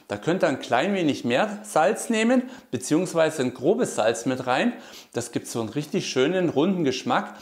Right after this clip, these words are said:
und diese Kombination aus Salz und Karamell ist echt lecker. <laughs>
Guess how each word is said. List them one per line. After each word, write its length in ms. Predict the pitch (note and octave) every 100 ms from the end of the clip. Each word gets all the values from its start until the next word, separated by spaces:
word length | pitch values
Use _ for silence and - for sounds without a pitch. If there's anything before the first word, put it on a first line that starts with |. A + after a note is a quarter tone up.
| -
und 160 | - B2+
diese 180 | C3 C3
Kombination 880 | - B2 A#2+ A2 A2 - D#3+ B3 - -
aus 220 | G#2 -
Salz 360 | A#2+ G3 B3 -
und 160 | A#2+
Karamell 560 | - C3+ G3+ G3 G#3 G#3+ - - _ _ _ _
ist 180 | - -
echt 200 | A#2+ -
lecker. 440 | C3 B2+ G2+ - - -
<laughs> 540 | A#2+ C3+ - C3+ -